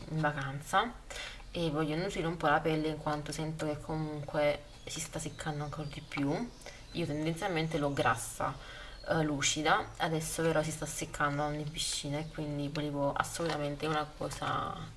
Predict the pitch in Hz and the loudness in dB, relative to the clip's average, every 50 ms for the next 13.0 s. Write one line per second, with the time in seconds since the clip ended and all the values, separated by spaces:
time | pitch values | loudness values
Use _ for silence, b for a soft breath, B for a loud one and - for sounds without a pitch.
0 | - - B B B B B B B B B B B B B - 156 160 156 143 | -16 -16 B B B B B B B B B B B B B -4 0 2 4 4
1 | 143 143 143 143 143 143 175 170 - 165 170 - - - 160 156 147 147 151 147 | 6 4 4 2 0 -2 -4 -4 -2 -4 -4 -4 -2 -2 -2 0 0 0 2 4
2 | 151 147 143 147 143 151 147 147 - - 151 147 143 139 - 147 143 156 147 143 | 4 4 4 4 0 -2 -2 -4 -4 -4 -4 -2 -2 -2 -2 -2 0 0 0 0
3 | 143 - 139 135 135 131 135 143 151 160 156 165 160 156 151 147 151 143 147 147 | 0 2 0 2 2 2 2 2 2 2 4 4 2 2 2 2 0 0 0 0
4 | - - - - 233 226 180 160 156 160 151 151 - - 143 143 - - - 143 | -2 -4 -2 0 0 2 2 0 0 0 0 0 0 0 0 0 0 0 -2 -2
5 | - - 143 143 143 143 - B B B B B B B B B B B B B | 0 0 0 0 0 -4 -8 B B B B B B B B B B B B B
6 | - 196 214 220 247 208 208 202 190 196 190 185 185 180 185 - - 180 - 190 | 0 4 6 8 8 10 8 8 8 8 8 12 12 10 10 8 0 0 4 4
7 | 185 180 180 175 165 185 180 - - - - 180 170 165 165 - 175 160 170 165 | 4 4 4 2 2 2 2 2 2 2 4 4 4 2 2 2 0 0 2 2
8 | 170 165 160 - 160 156 151 - - - 156 151 151 151 147 147 - - - 156 | 2 2 2 2 2 2 2 2 4 8 8 8 10 8 6 4 0 -2 0 0
9 | 151 - - - 160 151 151 165 170 170 170 165 165 170 - - - - - - | 0 0 0 0 0 2 4 4 4 4 4 4 2 2 2 -2 -8 -10 -10 -2
10 | - 165 165 160 160 156 151 151 - 160 151 147 139 135 127 - - - - - | 4 6 8 8 8 6 4 2 4 4 4 6 6 4 4 2 -2 -6 -6 -8
11 | - - - - - - - - B B B B B B - - - - 139 139 | -8 -6 -6 -6 -4 -4 -4 -4 B B B B B B -6 -6 -6 -6 -4 -2
12 | - - - 190 185 - - - 170 156 147 139 139 139 131 143 143 139 139 | -2 -2 0 2 2 2 2 2 2 2 4 2 2 2 4 4 2 2 2